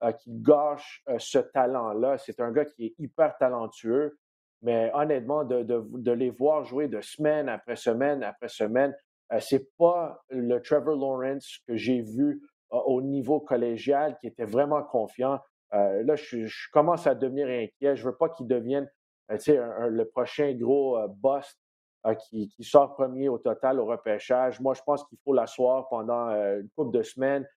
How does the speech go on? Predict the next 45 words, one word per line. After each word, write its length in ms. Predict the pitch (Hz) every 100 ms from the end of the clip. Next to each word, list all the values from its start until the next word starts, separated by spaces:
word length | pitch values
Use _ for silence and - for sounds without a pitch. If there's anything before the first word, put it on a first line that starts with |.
| _ -
même 260 | 156 139
peut-être 260 | 135 127 170
le 120 | 139
reste 200 | 135 143
de 40 | 123
la 120 | 120
saison. 420 | - 117 123 135 - -
Et 60 | 127
c'est 240 | - 156
pour 120 | 139
ça 180 | - 180
que 80 | 175
t'as 100 | 131
mentionné 480 | 131 143 147 147 170
Gardner 340 | 127 127 139
Minshew, 540 | 135 123 107 - 135 135 _ _ -
euh, 240 | 107 104 87
avant, 420 | 104 104 127 139 - _ -
euh, 180 | 117 120
qui 120 | 117
a 120 | 110 110
connu 260 | - 123
une 140 | 143 123
grosse 360 | 123 127 - -
game 140 | 127
contre 240 | 117 123 104
les, 220 | 113 107
les 200 | 110 107
Jets 280 | 101 131 131
avant. 240 | 113 117 131 - _ 127
Mais 60 |
moi, 200 | 165 -
j'ai 220 | - 143 139
pas 220 | - 214
compris 440 | - 151 113 151
cet 220 | 156 120 120
échange-là. 640 | 110 117 107 101 123 123 - _ _
De, 100 | 139
de 120 | 147 139
recevoir 600 | 170 170 160 135 175 151
un 140 | 135 - -
pick, 340 | 170 170 - _ _ _ 120
euh, 80 |
tard, 640 | 113 - 156 165 165 139 - _ _
euh, 60 | 120